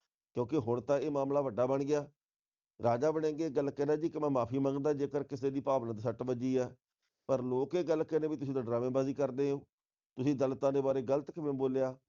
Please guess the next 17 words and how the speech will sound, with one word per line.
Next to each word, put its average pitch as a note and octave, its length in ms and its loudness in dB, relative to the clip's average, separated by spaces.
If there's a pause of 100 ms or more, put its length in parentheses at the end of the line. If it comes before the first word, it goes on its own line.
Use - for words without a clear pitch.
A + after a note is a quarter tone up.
(340)
ਤੁਸੀਂ B2+ 200 -2
ਸਰਦਾਰ B2 460 0
ਬੂਟਾ A#2+ 380 0
ਸਿੰਘ D3 240 -4
ਵਰਗੀ C3+ 320 0
ਸ਼ਖਸੀਅਤ B2+ 560 -2
ਨੂੰ D3 200 -2
ਇਹ F3 60 -2
ਕਿਵੇਂ C#3+ 240 0
ਕਿਹਾ B2+ 400 0 (300)
ਵੀ C#3 120 4
ਇੱਕ C#3+ 160 0
ਮਜ਼੍ਹਬੀ D#3 420 0
ਸਿੱਖ, B2 500 0
ਵਾਲਮੀਕੀ C3+ 600 0
ਮਜ਼੍ਹਬੀ D3 320 0
ਸਿੱਖ, B2 420 -2